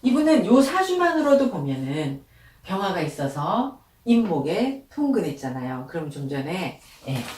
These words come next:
아주 복덕이 있고 그리고 그 복덕을 오래 유지한다라고 했어요. 그런데 경금은 있는데 정화가 없잖아요. 그러면은, 아, 정화가 없으니까 재련해서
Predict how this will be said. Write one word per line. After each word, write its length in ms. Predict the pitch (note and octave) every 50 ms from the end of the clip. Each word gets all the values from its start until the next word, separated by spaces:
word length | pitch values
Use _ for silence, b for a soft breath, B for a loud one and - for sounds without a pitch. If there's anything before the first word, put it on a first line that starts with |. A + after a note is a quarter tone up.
| B B B B B B _
아주 340 | - A#2+ C3+ - F#3+ G3 -
복덕이 480 | F3 E3+ - - A#3+ A3+ A3 G#3+ F#3+ D3+
있고 500 | C3+ - - C3+ C3+ C3+ C3 C3 C#3 -
그리고 300 | - E3+ F3+ G3 A3 G#3+
그 160 | - A#3+ A#3
복덕을 460 | - D3 - - E3+ D#3+ D#3 G#3 G#3+ - F3+
오래 320 | G#3+ A#3+ C4+ C4 G3 D#3
유지한다라고 880 | C#3+ C3+ - - F#3+ G3 F#3+ F#3 E3+ E3 E3+ E3 E3 C#3 B2+ C3 D3 D#3+
했어요. 520 | E3 - - C3+ B2+ C3+ B2+ C3 - B B B B B -
그런데 540 | C#4 D4 C#4+ C4+ D4+ D4 C4 - - b b b b b _
경금은 1040 | - G3 G3 G3 A3 B3 A#3+ - - B3+ A#3 A#3 A3+ A3 G#3 G3 - - A3+ A#3+ A3+
있는데 400 | F3 D3 D3 E3 F3 F3+ F#3 -
정화가 460 | - - C#3+ D3 E3 F3 E3+ E3 C#3+
없잖아요. 640 | A#2+ - - - D3 C3+ C#3 C#3+ E3 G#3 B3 C#4 B B B B B B -
그러면은, 680 | - A#3 A3+ A3+ G#3+ G#3 G#3+ G#3+ G#3+ G#3+ G#3+ G#3+ B B B B B -
아, 420 | C3+ C#3+ C#3+ C#3+ C#3+ C#3 C#3 B B B B B B B
정화가 340 | - - A3+ C4 C#4 C#4 -
없으니까 720 | - - - F3 D#3+ D#3 D#3 D3 D3+ D#3 D3 C3+ A#2+ -
재련해서 1120 | - - - D3+ C#3+ C#3+ D3 D#3 G3+ A3 G3+ E3+ D#3 D#3 G3 G#3 G#3+ G#3+ G#3+ G#3+ G#3+ -